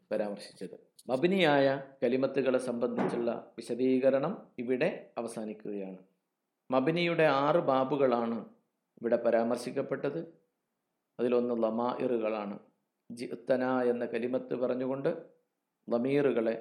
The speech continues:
വിശദീകരിച്ചു. രണ്ടാമത്തേത് അസ്മാ ഉഷർത്താണ്. മത്ത എന്ന കലിമത്തിനെ ഉദ്ധരിച്ചുകൊണ്ട് അസ്മാ ഉഷർത്ത് വിശദീകരിക്കപ്പെട്ടു. മൂന്നാമത്തേത് അസ്മാ ഉൽ ഇസ്തിഫാം. മത്ത എന്ന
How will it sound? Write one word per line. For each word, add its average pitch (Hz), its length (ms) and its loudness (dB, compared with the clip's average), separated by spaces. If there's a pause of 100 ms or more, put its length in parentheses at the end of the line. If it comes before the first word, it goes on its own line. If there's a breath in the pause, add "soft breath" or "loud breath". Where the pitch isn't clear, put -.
വിശദീകരിച്ചു. 127 720 -4 (920)
രണ്ടാമത്തേത് 160 640 4 (280)
അസ്മാ 147 400 0
ഉഷർത്താണ്. 131 760 0 (340)
മത്ത 117 280 -4 (340)
എന്ന 120 180 -4
കലിമത്തിനെ 120 520 -4
ഉദ്ധരിച്ചുകൊണ്ട് 131 720 -6 (800)
അസ്മാ 131 320 -4
ഉഷർത്ത് 120 540 -4 (160)
വിശദീകരിക്കപ്പെട്ടു. 131 1000 -2 (480)
മൂന്നാമത്തേത് 170 720 4 (200)
അസ്മാ 156 440 0
ഉൽ 175 160 -2
ഇസ്തിഫാം. 139 540 -4 (360)
മത്ത 123 220 0 (160)
എന്ന 151 240 2